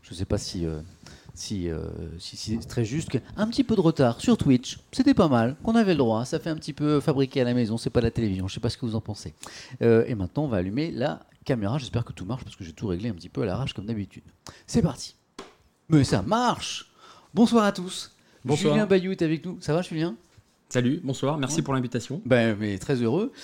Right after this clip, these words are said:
Speaker 1: Euh, Julien Bayou, euh, pour ceux qui ne connaissent pas, même si c'est écrit ici en bas de l'écran, secrétaire national d'Europe Écologie Les Verts, E L V,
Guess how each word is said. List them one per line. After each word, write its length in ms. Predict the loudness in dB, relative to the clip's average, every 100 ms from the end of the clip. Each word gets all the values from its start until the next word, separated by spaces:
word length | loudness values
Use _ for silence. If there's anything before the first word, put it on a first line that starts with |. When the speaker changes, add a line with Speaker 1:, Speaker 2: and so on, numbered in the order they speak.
| -18 -4 -2
Speaker 1:
Euh, 80 | -2
Julien 280 | 0 0
Bayou, 440 | 0 -2 -2 -6 -6
euh, 160 | -4 -4
pour 140 | -6
ceux 120 | -10 -10
qui 80 |
ne 60 | -6
connaissent 280 | -4 -4 -2
pas, 100 | -2
même 160 | -2 -4
si 140 | -6
c'est 160 | -6 -6
écrit 240 | -8 -10
ici 220 | -8 -4
en 80 | -2
bas 100 | -2
de 80 | -2
l'écran, 400 | -6 -4 -6 -8 -16 -12
secrétaire 520 | -4 -2 -2 0 -2
national 520 | -2 -2 -2 -2 -2
d'Europe 320 | 0 0 0
Écologie 560 | -2 -4 -4 -6 -8 -10
Les 140 | -8 -4
Verts, 320 | -2 0 2
E 200 | 2 0
L 140 | -2
V, 280 | 0 0 0